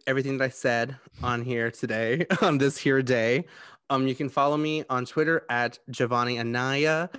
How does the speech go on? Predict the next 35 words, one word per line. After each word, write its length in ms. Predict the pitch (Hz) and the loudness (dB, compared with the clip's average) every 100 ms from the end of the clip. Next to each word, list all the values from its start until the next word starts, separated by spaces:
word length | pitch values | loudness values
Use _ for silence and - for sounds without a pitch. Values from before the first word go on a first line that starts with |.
| - | -10
If 180 | - 160 | 0 2
you 100 | 175 | 6
wanna 180 | 170 175 | 4 4
find 220 | 175 165 | 2 2
me 60 | 165 | 2
on 120 | 160 | 2
Instagram, 1040 | 175 202 - 196 196 202 202 202 202 202 - | 0 0 0 2 4 4 4 2 2 0 -2
I'm 180 | 131 131 | -4 -2
at 180 | 131 - | -2 -2
underscore 560 | 147 156 156 - 156 143 | 0 2 0 0 2 4
according 400 | 135 - 139 131 | 2 0 0 0
to 120 | - 117 | -4 -8
Joe. 760 | 113 131 147 151 156 170 170 - | -2 2 4 4 4 4 0 -2
Charlie, 480 | - 185 180 185 196 | 2 4 6 4 4
where 180 | 165 175 | 4 2
can 140 | 190 | 2
our 120 | 170 | 2
listeners 580 | 151 160 165 170 160 160 | 4 2 2 2 2 0
follow 300 | - 147 151 | 0 4 4
you 320 | 147 147 170 | 4 4 4
if 120 | 156 151 | 4 4
they 100 | 143 | 2
wanna 160 | 139 | 2
cancel 420 | - 151 143 147 | -2 -4 -4 -2
you 140 | 139 139 | -2 0
for 120 | 139 | 0
anything 300 | 135 135 139 | -2 -2 -4
you've 100 | 135 | -4
said, 220 | - 139 131 | 0 0 2
like, 200 | 123 - - 139 | -2 -6 -16 -6
in 160 | 139 | -2
your 100 | 131 | 0
support 360 | 120 131 143 135 | -2 -4 0 2
of 100 | 123 - | 0 0
April? 540 | 127 143 139 147 - | 0 2 2 2 -4